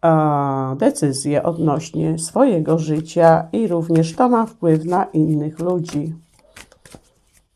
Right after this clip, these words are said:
Jeżeli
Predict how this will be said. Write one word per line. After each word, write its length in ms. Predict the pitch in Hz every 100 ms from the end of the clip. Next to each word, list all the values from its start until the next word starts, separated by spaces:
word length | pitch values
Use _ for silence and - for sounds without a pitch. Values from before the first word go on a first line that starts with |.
| - - _ - - _ _ _ _ _ - - _ - _ _ _ _ _ _ - - - _
Jeżeli 960 | 196 196 208 208 175 170 151 139 -